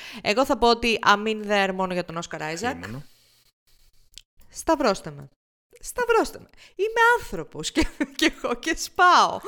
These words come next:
Speaker 2: Ο Oscar
Speaker 1: Είμαι,
Speaker 2: Isaac δεν
Speaker 1: λοιπόν,
Speaker 2: έχει
Speaker 1: εδώ
Speaker 2: ξαναπαίξει
Speaker 1: μόνο για τον
Speaker 2: στο,
Speaker 1: Oscar Isaac.
Speaker 2: σε Marvel Cinematic Universe. Όχι. Όχι.
Speaker 1: Νομίζω πως όχι.
Speaker 2: Κάτι μου θύμιζε, αλλά
Speaker 1: Όχι.
Speaker 2: όχι, μάλλον έχει
Speaker 1: Μμμ.
Speaker 2: δίκιο, ναι.
Speaker 1: Ε, έχει πάρα πολύ, ε,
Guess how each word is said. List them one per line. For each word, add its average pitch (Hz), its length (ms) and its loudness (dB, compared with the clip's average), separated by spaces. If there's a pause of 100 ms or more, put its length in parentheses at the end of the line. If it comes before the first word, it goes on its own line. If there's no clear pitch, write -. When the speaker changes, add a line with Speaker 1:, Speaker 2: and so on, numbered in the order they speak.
(280)
Speaker 2:
Ο - 320 -6
Oscar 285 340 -2
Speaker 1:
Είμαι, - 40 2
Speaker 2:
Isaac 269 100 -2
δεν 240 100 0
Speaker 1:
λοιπόν, 180 240 0
Speaker 2:
έχει 226 100 0
Speaker 1:
εδώ 247 140 0
Speaker 2:
ξαναπαίξει 262 180 2
Speaker 1:
μόνο 269 160 4
για 220 120 2
τον 175 260 -4
Speaker 2:
στο, - 100 -8
Speaker 1:
Oscar 170 120 -4
Isaac. 151 320 -2
Speaker 2:
σε 143 200 -4
Marvel 101 340 -12
Cinematic 98 260 -16 (100)
Universe. 92 500 -20 (1000)
Όχι. 95 420 -16 (340)
Όχι. 151 200 -12
Speaker 1:
Νομίζω 330 240 -6
πως - 180 -6
όχι. 262 180 -4
Speaker 2:
Κάτι - 240 -16
μου 113 120 -10
θύμιζε, 113 380 -10
αλλά 95 140 -12
Speaker 1:
Όχι. 101 100 -12
Speaker 2:
όχι, 101 140 -16
μάλλον 101 220 -14
έχει 95 140 -14
Speaker 1:
Μμμ. 92 60 -16
Speaker 2:
δίκιο, 85 220 -16
ναι. 85 80 -18 (1800)
Speaker 1:
Ε, 180 680 0 (440)
έχει 370 200 0
πάρα 269 260 4
πολύ, 151 880 -2
ε, 143 500 -4